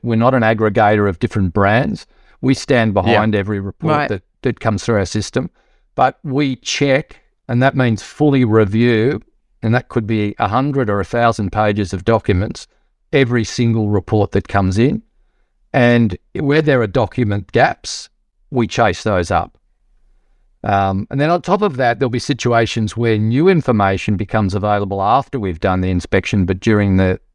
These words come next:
Speaker 1: the property market, marketing period. For example, minutes of a meeting that happened to, you know, a meeting that happens tomorrow, minutes might be available next
Speaker 2: Mm.
Speaker 1: week.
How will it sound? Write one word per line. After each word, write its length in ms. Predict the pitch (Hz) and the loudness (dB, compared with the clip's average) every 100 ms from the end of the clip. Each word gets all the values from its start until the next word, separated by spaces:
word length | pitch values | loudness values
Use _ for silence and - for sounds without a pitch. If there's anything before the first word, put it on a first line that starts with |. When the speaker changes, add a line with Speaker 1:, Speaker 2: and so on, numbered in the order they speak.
| _ | _
Speaker 1:
the 80 | - | -8
property 380 | - 123 131 127 | -2 -2 0 0
market, 480 | 101 92 85 87 110 | 2 2 2 -4 -2
marketing 460 | 110 90 98 87 | 0 0 0 -4
period. 500 | - 95 90 101 160 - - | -4 -2 0 0 -2 -8 -4
For 100 | 131 | -2
example, 460 | 101 113 104 110 | 2 4 4 2
minutes 580 | 101 120 113 - - - _ - | 2 4 2 0 -8 -14 _ -2
of 100 | 104 | 0
a 60 | 104 | 2
meeting 340 | 101 107 104 | 2 2 0
that 100 | 92 | 0
happened 320 | 104 - 95 95 | -2 -2 -4 -4
to, 200 | 104 - | -4 -2
you 100 | 107 | -2
know, 100 | 90 | 0
a 40 | |
meeting 300 | 98 107 104 | 0 0 0
that 100 | 92 | 0
happens 280 | 101 - 87 | -2 -2 -6
tomorrow, 520 | 107 104 127 110 120 - _ _ _ _ - | -4 0 2 2 0 -4 _ _ _ _ -6
minutes 360 | 117 120 120 | 0 0 0
might 160 | 120 117 | 0 2
be 100 | 107 | 2
available 400 | 104 107 104 101 | 2 2 0 -4
next 260 | 95 - - | -6 -8 -2
Speaker 2:
Mm. 220 | 151 151 | 0 0
Speaker 1:
week. 220 | 139 _ | -4 _